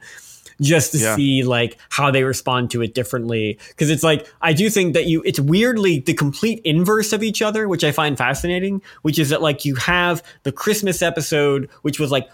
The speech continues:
Speaker 1: what everything that the show's detractors thought it was. It was
Speaker 2: Yeah,
Speaker 1: syrupy
Speaker 2: just
Speaker 1: sweet
Speaker 2: saccharine.
Speaker 1: and just, like,
Speaker 2: Yep.
Speaker 1: saccharine and just, like, had no bite or purpose attached to it.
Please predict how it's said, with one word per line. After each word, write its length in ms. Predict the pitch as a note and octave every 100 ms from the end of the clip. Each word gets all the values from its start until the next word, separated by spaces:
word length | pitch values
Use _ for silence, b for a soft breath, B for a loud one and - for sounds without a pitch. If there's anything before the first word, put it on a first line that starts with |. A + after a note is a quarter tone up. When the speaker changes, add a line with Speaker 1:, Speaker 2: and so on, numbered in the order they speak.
| -
Speaker 1:
what 120 | D3 F#3
everything 480 | E3+ F#3+ F3+ E3
that 100 | D3
the 80 | C#3
show's 320 | A#2+ D3 C#3+
detractors 720 | C#3 C3+ - B2+ B2+ C#3 B2+ -
thought 240 | B2 A#2
it 140 | C3+
was. 460 | C#3 C#3+ C#3+ C#3+ C#3+ b -
It 60 |
was 140 | C3 B2 - - - -
Speaker 2:
Yeah, 300 | - A#2+ G#2
Speaker 1:
syrupy 120 | D3
Speaker 2:
just 200 | F#2+ B2+
Speaker 1:
sweet 100 | B2+
Speaker 2:
saccharine. 520 | F#2+ F#2 G2 G2 G2 - -
Speaker 1:
and 160 | D#3
just, 180 | D3 C#3+
like, 140 | D3+ C#3+
Speaker 2:
Yep. 40 |
Speaker 1:
saccharine 420 | F3+ E3+ E3 D#3
and 140 | D3 C#3+
just, 220 | C#3+ -
like, 220 | C3+ B2+
had 240 | D3 C#3+
no 180 | C#3+ D3
bite 420 | C3 C#3 C3+ C3 -
or 120 | B2+
purpose 520 | - C#3+ B2 C3 A#2+
attached 420 | C3 C#3+ D#3+ - -
to 120 | C3+
it. 220 | B2 A#2